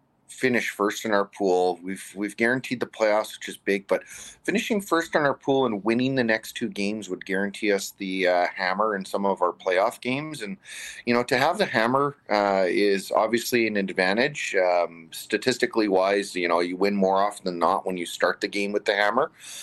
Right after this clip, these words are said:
So, you know, there's a little bit of that mental edge knowing, hey, look, like, we haven't lost a game, you know, we're playing well, uh, you know, come get us kind of thing. You know, that's, that's the kind of feeling that we would have, uh, going into the playoffs. So I want our,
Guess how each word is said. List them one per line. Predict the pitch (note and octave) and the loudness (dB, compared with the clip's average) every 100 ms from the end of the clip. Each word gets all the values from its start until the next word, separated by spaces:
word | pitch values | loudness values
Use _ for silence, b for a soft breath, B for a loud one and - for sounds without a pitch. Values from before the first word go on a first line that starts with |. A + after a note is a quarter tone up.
| B | B
So, | - C3+ B2 A#2+ B B B B | -2 2 2 0 B B B B
you | D#3+ | 2
know, | D3+ | 2
there's | D3 D3 | 2 2
a | C#3+ | 2
little | D3 D3+ D3+ | 4 4 2
bit | C#3 C#3 | 2 2
of | B2 | 2
that | C3 G#2 | 2 2
mental | A#2+ B2 C3 A#2+ | 0 2 2 2
edge | B2 A#2 A2 | 2 0 0
knowing, | A2 A2 | 2 2
hey, | G#2 A#2 G#2 | 0 2 4
look, | G#2+ A2 - | 4 2 0
like, | F#2 - | -2 2
we | G#2+ | 2
haven't | G#2 G#2 | 2 2
lost | F#2 G2+ - | 2 0 -4
a | G2 | -8
game, | G2+ G2+ G2 | -6 -6 -6
you | G2 | -6
know, | E2+ | -4
we're | E2+ F2 | -4 -4
playing | - A2+ G2+ F#2 | -2 0 0 0
well, | F2 F2+ F2+ F2+ D#2+ - | 0 2 2 0 -4 -8
uh, | E2+ E2+ E2 D#2 - - | -2 0 0 -2 -12 -8
you | |
know, | E2+ D#2 - | -4 -4 -2
come | A#2 G#2 | -4 0
get | F#2+ F#2+ | 2 2
us | F#2+ - | 0 -6
kind | - F#2+ E2+ | -6 -2 0
of | |
thing. | - F2+ E2 D2+ - | 0 -4 -4 -12 -12
You | F#2 | 0
know, | E2+ | 2
that's, | F2+ G2+ - B B - | 2 2 -4 B B 0
that's | C3 B2+ | 0 2
the | C3 | -2
kind | - C3+ A#2 | 0 2 2
of | |
feeling | A2+ A#2+ A2+ A2 | 2 2 4 2
that | G#2+ | 2
we | G#2 G2+ | 2 2
would | F#2+ | 4
have, | G2 F#2+ F#2 - - | 4 4 2 -2 0
uh, | F#2 F2 F2 | 2 4 2
going | E2+ G2+ G2+ | 2 2 2
into | G2 F#2 F#2+ | 2 0 -4
the | F2+ | -6
playoffs. | - F#2+ F2 E2 | 0 2 4 2
So | G2+ | 2
I | G#2+ | 2
want | A#2+ B2+ | 2 2
our, | B2 A2 | 2 0